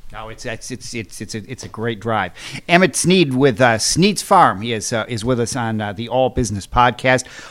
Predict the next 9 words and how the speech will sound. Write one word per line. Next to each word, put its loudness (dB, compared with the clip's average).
Boy, 2
what 10
an 6
honor! 4
The, 2
uh, 6
Historic 4
Garden 6
Week 0